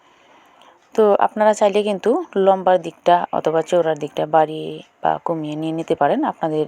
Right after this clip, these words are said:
যার যার পছন্দ অনুযায়ী। তো এই সাইডগুলো আমি এভাবে করে ভাঁজ দিয়ে তারপর সেলাই করে নিব চিকন করে। আর মুখোশের যে উপরের সাইডটা সেটা আমি একটু চওড়া করে ভাঁজ দিব, আপনারা চাইলে কিন্তু চিকন করে ভাঁজ দিতে পারেন।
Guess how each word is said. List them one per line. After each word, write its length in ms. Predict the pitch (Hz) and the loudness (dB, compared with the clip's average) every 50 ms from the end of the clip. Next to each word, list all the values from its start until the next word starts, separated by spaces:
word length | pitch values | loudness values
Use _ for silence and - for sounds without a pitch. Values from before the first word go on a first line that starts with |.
| 151 151 | 0 0
যার 160 | 156 151 147 | 2 2 2
যার 140 | 143 147 143 - | 0 -2 -4 -2
পছন্দ 340 | - 156 147 - - 175 160 156 147 | -4 -6 -6 -8 -8 -6 -4 -4 -2
অনুযায়ী। 300 | 147 147 143 147 160 233 302 - - - - - - - - _ | -4 -4 -4 -4 -4 -4 -6 -8 -14 -20 -20 -20 -20 -20 -16 _
তো 60 | - 233 | 0 0
এই 80 | 233 226 | 0 2
সাইডগুলো 400 | - 220 233 190 190 220 214 220 | 2 2 2 2 0 0 0 0
আমি 160 | 214 226 226 - | 0 0 -4 -4
এভাবে 320 | - 190 180 190 196 196 190 | -2 0 2 2 2 2 2
করে 220 | - - 175 180 175 170 165 | 0 0 -2 -2 -2 -4 -2
ভাঁজ 220 | - 170 170 165 165 160 | 2 2 2 2 2 -2
দিয়ে 200 | 165 170 202 254 | -2 -2 0 2
তারপর 300 | - - 175 - - 160 | 2 2 0 0 -2 -4
সেলাই 300 | 156 - - 175 165 170 | -2 -2 -2 0 0 0
করে 160 | 170 190 175 160 | 2 2 2 2
নিব 180 | 151 151 151 - 196 - | 0 -2 -4 -4 -6 -6
চিকন 240 | - - - 160 160 156 - | -8 -4 -4 -4 -4 -2 -2
করে। 160 | 156 147 202 285 - _ _ - - - - - - - - - - _ - - 170 | -2 0 0 -2 -4 _ _ -20 -20 -20 -20 -20 -20 -20 -20 -20 -18 _ 2 2 2
আর 200 | 160 156 151 151 147 151 | 4 2 0 -2 -4 -8
মুখোশের 540 | 160 175 196 190 - 202 180 - - 185 180 170 | -8 -8 -8 -4 -4 -4 -4 -2 -2 -2 -2 0
যে 160 | 180 180 170 170 165 - - - 180 | 0 2 2 2 2 -2 -6 -8 -6
উপরের 320 | - - 180 175 165 160 160 | 2 2 4 4 2 0 -4
সাইডটা 260 | - 165 170 - 190 | -6 -4 0 0 0
সেটা 240 | 185 - 214 - 185 | 2 2 2 0 0
আমি 140 | 175 175 175 | 0 0 -4
একটু 200 | 165 - - 247 339 370 - _ _ _ _ _ _ - | -6 -4 -4 -4 -4 -4 -8 _ _ _ _ _ _ 0
চওড়া 280 | - 240 226 214 196 | 2 4 6 6 4
করে 220 | 185 - 170 156 151 | 2 2 2 2 2
ভাঁজ 240 | 151 165 170 160 151 147 - | 2 2 2 2 2 0 -2
দিব, 160 | 156 147 170 220 311 381 - _ - - | -4 0 0 0 0 0 -4 _ -14 -14
আপনারা 280 | - - 185 175 180 165 | -10 -8 -4 -2 -2 0
চাইলে 220 | - 180 165 160 | 2 2 2 2
কিন্তু 200 | 156 175 170 - - | -2 -2 -4 -4 -2
চিকন 280 | - - 196 - 185 160 | -2 -4 -2 -2 -2 -2
করে 180 | - 156 147 147 | 0 0 0 4
ভাঁজ 160 | 165 165 160 151 | 4 4 2 2
দিতে 180 | 160 - - 147 | 0 -2 0 2
পারেন। 240 | 147 147 147 214 | 2 2 2 2